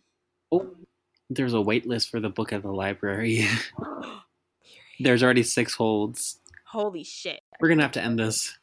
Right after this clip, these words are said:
Speaker 1: It's gonna get too far.
Speaker 2: Yeah.
Speaker 1: Anyway.
Speaker 2: Oh my God.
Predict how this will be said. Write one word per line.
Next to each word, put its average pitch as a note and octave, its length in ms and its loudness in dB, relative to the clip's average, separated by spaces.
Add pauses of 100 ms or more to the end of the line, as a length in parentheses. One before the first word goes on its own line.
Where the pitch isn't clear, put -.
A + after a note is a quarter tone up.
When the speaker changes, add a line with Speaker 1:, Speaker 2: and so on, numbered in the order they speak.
(120)
Speaker 1:
It's - 280 -10
gonna B2+ 160 -2
get A2+ 140 -4
too A#2 120 -4
far. G#2 420 -6 (300)
Speaker 2:
Yeah. F#3+ 220 -2
Speaker 1:
Anyway. A#2 500 -4 (340)
Speaker 2:
Oh G3+ 160 0
my F#3 120 -6
God. D3+ 260 -6